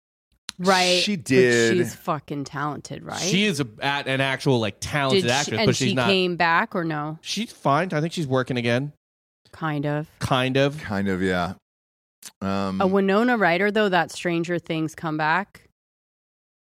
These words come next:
Speaker 1: not bad.
Speaker 3: She's
Speaker 2: it's not
Speaker 1: That's kinda
Speaker 2: bad,
Speaker 1: what
Speaker 2: but,
Speaker 1: I'm
Speaker 2: but
Speaker 1: talking
Speaker 2: was
Speaker 1: about.
Speaker 2: it, was it an accident? Like, I, nobody knew Stranger Things was gonna be Stranger Things, you know? Um,
Speaker 1: I know, but I think she's working a little bit now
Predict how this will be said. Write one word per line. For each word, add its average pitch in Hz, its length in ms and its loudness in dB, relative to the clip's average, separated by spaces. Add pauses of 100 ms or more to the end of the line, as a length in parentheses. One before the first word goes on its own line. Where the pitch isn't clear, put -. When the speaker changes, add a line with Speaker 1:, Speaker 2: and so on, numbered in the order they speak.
(440)
Speaker 1:
not 160 180 -12
bad. 233 420 -4 (560)
Speaker 3:
She's - 160 0 (120)
Speaker 2:
it's - 180 0
not 220 160 4
Speaker 1:
That's 185 160 -2
kinda 170 160 6
Speaker 2:
bad, 185 280 6
Speaker 1:
what 214 160 4
Speaker 2:
but, 202 100 10
Speaker 1:
I'm 202 160 0
Speaker 2:
but 156 100 4
Speaker 1:
talking 185 320 6
Speaker 2:
was 269 100 4
Speaker 1:
about. 208 380 6
Speaker 2:
it, 147 40 0
was 147 120 -6
it 151 120 -6
an 131 180 -6
accident? 107 680 -2
Like, 104 380 -2
I, 110 160 -2
nobody 127 380 0
knew 110 160 0
Stranger 98 360 -2
Things 95 280 -4
was 90 100 -8
gonna 95 160 -4
be 87 140 -4
Stranger 85 400 -6
Things, 85 480 -10
you 98 80 -2
know? 104 340 0
Um, 95 520 -2 (100)
Speaker 1:
I 214 80 0
know, 233 120 2
but 214 100 0
I 185 60 0
think 185 160 -6
she's 240 220 -10
working 170 680 -10
a 240 80 -8
little 226 220 -6
bit 240 180 -4
now 208 280 -6